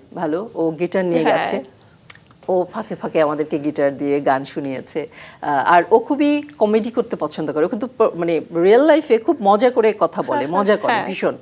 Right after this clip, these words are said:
Speaker 1: তো ফান করে খুবই, এমনভাবে ফান করে এটাকে সিরিয়াসলি মনে হয় যে এটা বোধহয় সত্যি, কিন্তু
Speaker 2: হুম।
Speaker 1: আসলে কিন্তু এটা মিথ্যা। তো এই ব্যাপারগুলো করে করে যে মজা করা, এটা খুব দরকার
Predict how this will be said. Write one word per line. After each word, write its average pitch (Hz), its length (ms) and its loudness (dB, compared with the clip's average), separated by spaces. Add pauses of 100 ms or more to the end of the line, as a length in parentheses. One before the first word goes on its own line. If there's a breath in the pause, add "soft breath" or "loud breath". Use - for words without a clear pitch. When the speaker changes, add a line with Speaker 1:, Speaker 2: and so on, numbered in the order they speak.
(400 loud breath)
Speaker 1:
তো 240 220 8
ফান 277 280 6
করে 156 240 -2
খুবই, 175 300 -2
এমনভাবে 381 460 4
ফান 370 200 2
করে 415 200 2
এটাকে 403 200 2
সিরিয়াসলি 254 500 2
মনে 165 220 -2
হয় 156 160 -4
যে 175 120 -2
এটা - 260 -2
বোধহয় 262 180 0 (160)
সত্যি, 226 320 -2
কিন্তু 220 240 -6
Speaker 2:
হুম। 208 100 2
Speaker 1:
আসলে 208 140 -6
কিন্তু 180 160 -8
এটা 151 100 -8
মিথ্যা। - 320 -14 (440 loud breath)
তো - 100 -2 (100)
এই 339 160 4
ব্যাপারগুলো 294 500 2
করে 277 240 2
করে 269 200 0
যে 254 80 -2
মজা 226 280 0
করা, 208 280 2
এটা 349 260 -4
খুব 370 200 -6
দরকার 240 400 2